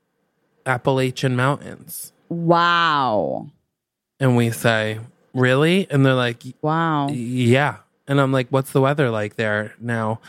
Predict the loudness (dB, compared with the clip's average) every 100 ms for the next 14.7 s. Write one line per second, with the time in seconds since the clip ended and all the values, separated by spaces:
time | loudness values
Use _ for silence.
0 | -20 -20 -4 2 4 4 0 -4 -2 -2
1 | 0 -2 -2 -8 -2 -2 -2 -4 -4 -4
2 | -2 2 2 2 0 0 0 -2 -6 _
3 | _ _ _ _ _ _ _ -4 2 2
4 | 2 2 0 2 -2 0 0 2 2 0
5 | 0 0 0 0 0 0 -2 -12 -12 -14
6 | -14 -4 -2 2 0 -2 -4 0 0 0
7 | -6 -6 -6 -12 _ _ _ _ -6 -2
8 | 2 4 2 2 0 2 0 2 0 4
9 | 4 4 2 2 4 2 2 0 0 -2
10 | 0 -2 -2 0 2 4 2 2 0 -2
11 | -2 -2 0 0 0 -2 -2 2 2 4
12 | 2 0 -2 0 2 2 0 -2 -2 -4
13 | -6 -6 -2 0 0 0 -4 -6 -2 2
14 | 4 4 2 2 2 0 -4